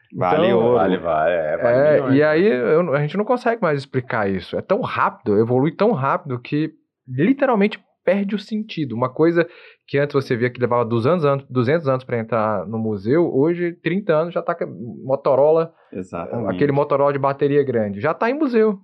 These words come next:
Speaker 2: E é um negócio
Speaker 3: É,
Speaker 2: que vinte, trinta
Speaker 3: e
Speaker 2: anos.
Speaker 3: ne-, nesse sentido aqui que você falou, né, Pércio, da, da, assim, do, dos benefícios da tecnologia com os quais eu concordo bastante. Mas, por outro lado, a gente também, às vezes, tem algumas tecnologias que são desinclusivas,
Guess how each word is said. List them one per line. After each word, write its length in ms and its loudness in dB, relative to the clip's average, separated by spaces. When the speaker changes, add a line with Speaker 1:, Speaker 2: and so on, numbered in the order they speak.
Speaker 2:
E 120 -6
é 60 -2
um 40 -6
negócio 260 2
Speaker 3:
É, 40 -4
Speaker 2:
que 260 -2
vinte, 320 -4
trinta 260 -2
Speaker 3:
e 20 4
Speaker 2:
anos. 120 2
Speaker 3:
ne-, 160 -2
nesse 280 -4
sentido 380 -6
aqui 260 -8
que 80 -18
você 140 -6
falou, 380 0
né, 180 -2
Pércio, 360 -6
da, 260 0
da, 140 -8
assim, 320 -12
do, 300 -16
dos 160 -20
benefícios 720 -8
da 120 0
tecnologia 680 -8
com 140 -20
os 80 -20
quais 180 -8
eu 80 -8
concordo 500 -6
bastante. 480 -10
Mas, 140 -6
por 140 -2
outro 180 0
lado, 160 2
a 40 0
gente 180 -10
também, 360 -6
às 140 -6
vezes, 340 -8
tem 460 -10
algumas 420 -8
tecnologias 600 -10
que 60 -20
são 240 -12
desinclusivas, 1120 -12